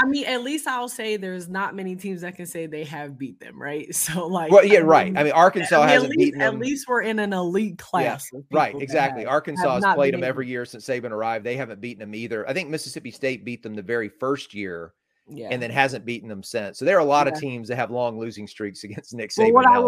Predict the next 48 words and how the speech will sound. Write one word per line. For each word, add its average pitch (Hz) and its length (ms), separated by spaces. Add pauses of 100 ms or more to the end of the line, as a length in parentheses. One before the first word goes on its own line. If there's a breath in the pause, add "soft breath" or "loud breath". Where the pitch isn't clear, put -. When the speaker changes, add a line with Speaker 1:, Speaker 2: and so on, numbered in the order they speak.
(100)
Speaker 2:
Alabama. - 80
Speaker 1:
say 226 140
is, 208 200
hey, 190 240
we 185 200
always 202 280
get 190 160
the 165 100
leftovers 165 720
that 147 300
Saban 160 400
doesn't 160 220
wanna 160 240
use, 156 420
and 151 140
they 151 240
go 151 140
off 151 220
to 156 60
do 151 140
great 156 280
things. 156 340
Like, 143 160
I - 20
mean, 160 200
Alvin 165 260
Kamara 147 460
is 139 100
a 131 220 (400)
great 160 380
example. 151 440
I 139 60
mean, 147 160
this 165 160
guy 160 240
was 135 220
a 131 40
freaking 139 460
two 156 340
there, 117 320
like, 117 200
a 202 100
Speaker 2:
Yeah. - 260
Speaker 1:
freaking 220 240
two. 294 400 (380 loud breath)
And, 202 420 (380)
I 262 60
mean, 285 280